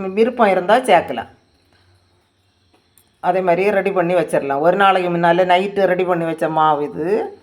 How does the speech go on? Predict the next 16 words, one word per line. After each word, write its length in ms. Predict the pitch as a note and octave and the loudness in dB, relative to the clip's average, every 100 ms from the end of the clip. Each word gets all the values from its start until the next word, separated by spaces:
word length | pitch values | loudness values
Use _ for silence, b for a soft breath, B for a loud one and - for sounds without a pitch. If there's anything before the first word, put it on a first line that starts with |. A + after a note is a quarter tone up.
| b b b b - | b b b b -14
இது 180 | E3+ F3+ | -8 -2
நம்ம 240 | F3 F3 | -2 -2
இன்னைக்கு 240 | E3+ F#3 | -2 -4
காலையில 540 | F3 F#3 G3 F#3 E3+ E3 F#3+ G#4+ A4+ b b b b b _ F#3 | 2 4 4 2 2 4 4 2 -4 b b b b b _ 0
பழம்பொரி 380 | F3+ F3 F3 | 0 0 -2
பண்ண 240 | G3 F3 D#3 | 0 0 0
போறோம். 300 | C3 B2 - _ _ _ _ _ _ _ _ _ - | -6 -10 -14 _ _ _ _ _ _ _ _ _ -12
எப்படி 260 | F3 F3 E3+ | -8 -6 -2
பண்ணலான்னு 500 | F3 D#3+ D#3+ D#3+ E3 | 0 2 2 2 2
பார்க்கலாம். 460 | D#3 C#3+ C3+ - _ _ _ _ _ _ _ _ _ _ _ _ _ _ _ _ _ _ _ _ _ _ - | 0 0 -4 -18 _ _ _ _ _ _ _ _ _ _ _ _ _ _ _ _ _ _ _ _ _ _ -18
இப்போ 260 | F3 F3+ F#3+ | -8 0 2
வந்து 400 | F3 F3 G3+ A3+ | 2 0 2 2
இந்த 180 | G3+ | 0
பழத்தோட 760 | F#3 F3+ G3+ G3+ G3+ F#3 F3+ E3+ F#3 A3 D4+ - - _ E3+ | 2 2 2 2 2 2 2 4 4 4 2 -4 -14 _ -6
தோலை 460 | F3+ F#3+ G#3+ F#3+ G3+ C4 E4 | 2 4 6 6 4 4 -2
நீக்கிட்டு 680 | F#3 G3+ G#3+ F#3 F3 F3 | -4 -6 -4 -4 -4 0